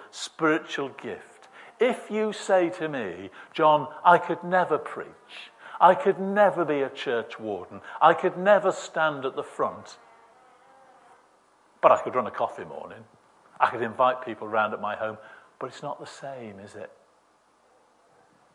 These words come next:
Hospitality is a wonderful spiritual gift. Jesus had it, and it's supposed to be the very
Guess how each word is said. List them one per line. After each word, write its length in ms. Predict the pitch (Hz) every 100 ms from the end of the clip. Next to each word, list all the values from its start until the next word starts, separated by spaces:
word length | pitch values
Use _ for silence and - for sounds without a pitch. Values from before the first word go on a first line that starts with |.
| _ _ _ _ _ _ _ _ _ _ _ _ _ _
Hospitality 1000 | - 127 - - 117 - 110 95 - - - _ _ _ _ _ -
is 160 | 110
a 80 | 98
wonderful 840 | 101 101 110 107 92 - - - - - -
spiritual 840 | - - - 127 104 113 - 98
gift. 600 | - 78 - - _ - _ _ _ _
Jesus 760 | - 156 156 147 127 - - - -
had 300 | - 98 -
it, 280 | - - - - -
and 120 | - 120
it's 180 | 113
supposed 680 | - - 131 - 151 156 156
to 60 | 143
be 160 | 127
the 180 | 123 131
very 320 | 113 120 127